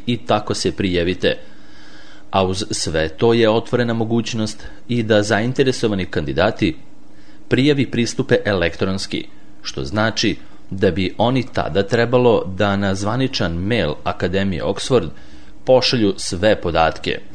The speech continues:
uključujući i onaj koji se odnosi na grad u kome žele da položu ispit broj petsto trideset dva. Napomenjemo da je ispit broj petsto trideset dva, sedamdeset petsto trideset dva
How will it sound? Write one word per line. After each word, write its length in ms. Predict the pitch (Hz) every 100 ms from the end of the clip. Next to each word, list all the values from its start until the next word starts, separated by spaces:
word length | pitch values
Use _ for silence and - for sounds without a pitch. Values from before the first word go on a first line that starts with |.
| - -
uključujući 880 | 120 113 135 135 139 131 123 - 107 -
i 160 | 131 -
onaj 340 | 85 78 95 107
koji 220 | 120 117
se 180 | - 120
odnosi 460 | 117 123 - 110
na 120 | 69
grad 380 | 73 113 113 101 - - - - -
u 80 |
kome 300 | 123 139 127
žele 280 | 110 131 123
da 120 | 107
položu 460 | 87 113 110 104 98
ispit 380 | 95 104 - 82
broj 300 | 95 90 -
petsto 360 | 80 - -
trideset 500 | 78 90 67 69 80
dva. 340 | 73 85 - - - - - - - - - - - - - -
Napomenjemo 800 | 110 104 98 - 98 101 104 101
da 80 | 101
je 240 | 101 101
ispit 320 | 104 - 107 90
broj 300 | 107 85 -
petsto 340 | 82 - 95
trideset 460 | 101 104 104 110 101
dva, 280 | 104 98 95 - - - -
sedamdeset 760 | - 98 87 95 101 - 101
petsto 300 | 92 80 107
trideset 420 | 101 120 123 123 120
dva 320 | 123 110